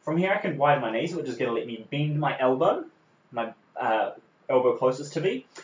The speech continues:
and it's gonna place itself just above my hip bone, uh, right into the squishy internal organs, which is nice and helpful. Uh, and this is essentially the basis of your croc position. From here, I can push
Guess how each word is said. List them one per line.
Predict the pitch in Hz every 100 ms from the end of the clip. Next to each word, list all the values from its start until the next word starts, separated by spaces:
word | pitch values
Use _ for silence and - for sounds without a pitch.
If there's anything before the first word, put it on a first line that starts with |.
| - -
and | 147
it's | 202
gonna | 196
place | 170 165 -
itself | - 151 - - - _ _ 151
just | 143 160 185 190 196
above | 156 151 135
my | 139 120
hip | 143 -
bone, | 156 233 330 - _ _ _ - _ _
uh, | 135 123 -
right | 143 151
into | 127
the | 135 117 110 104
squishy | - - - - 117
internal | - 107 110
organs, | 147 196 226 127
which | 117
is | 110 110 - - _ _ _ _ _ _ _ _ _ _ _
nice | 113 -
and | -
helpful. | 117 - 175 - _ _ _ _ _ -
Uh, | 135 135
and | 147
this | 165 202
is | 151 - 135
essentially | - 165 170 139
the | 147
basis | 135 131 127 -
of | 127
your | 113
croc | - - -
position. | 117 113 - 92 -
From | 107
here, | 151 160 123
I | 123
can | 123 117
push | 120 110 -